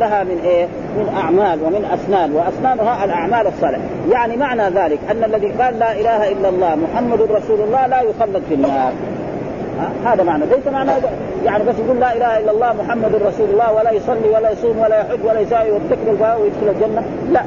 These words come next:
ليس هذا معنى. ها؟ يعني، لا يخلد في النار. ها؟ هذا معنى.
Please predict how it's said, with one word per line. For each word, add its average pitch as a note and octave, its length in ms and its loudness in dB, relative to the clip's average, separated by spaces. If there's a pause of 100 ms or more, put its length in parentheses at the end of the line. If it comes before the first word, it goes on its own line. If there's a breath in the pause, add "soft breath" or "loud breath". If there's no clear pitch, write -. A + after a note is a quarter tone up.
(140)
ليس A#4+ 200 2
هذا D3 240 0
معنى. A2+ 200 -4 (400)
ها؟ B3 260 2
يعني، B3+ 280 0
لا C4+ 140 2
يخلد G3 360 -2
في C#3+ 80 -4
النار. B2+ 200 -2 (500)
ها؟ B3 160 0 (760)
هذا A#3 260 4
معنى. F3 240 -4